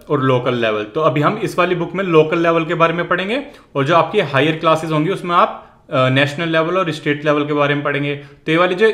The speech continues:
यूनिट है specifically लोकल गवर्नमेंट और एडमिनिस्ट्रेशन के बारे में है, जिसके अंदर हम पंचायती राज इंस्टीट्यूशंस या फिर पंचायती राज सिस्टम के बारे में पढ़ेंगे, जो कि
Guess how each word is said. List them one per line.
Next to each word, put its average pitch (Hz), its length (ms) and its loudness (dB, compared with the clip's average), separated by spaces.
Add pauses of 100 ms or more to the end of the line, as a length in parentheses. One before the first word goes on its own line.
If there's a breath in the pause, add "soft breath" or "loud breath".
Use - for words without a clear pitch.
(120)
यूनिट 156 340 0
है 180 220 -4
specifically 160 560 -4
लोकल 160 480 0 (100)
गवर्नमेंट 147 540 0
और 185 140 -2
एडमिनिस्ट्रेशन 147 760 -2
के 160 80 -4
बारे 131 240 2
में 143 120 0
है, - 280 -6 (140)
जिसके 143 360 -6
अंदर 160 300 0
हम 214 100 0
पंचायती 156 560 -2
राज 160 320 2 (180)
इंस्टीट्यूशंस 147 800 -4
या 147 140 0
फिर 190 140 -4
पंचायती 147 500 -2
राज 151 180 2
सिस्टम 143 320 -6
के 143 100 -6
बारे 135 200 0
में 156 120 -4
पढ़ेंगे, 139 260 -2
जो 147 140 -2
कि 226 240 -6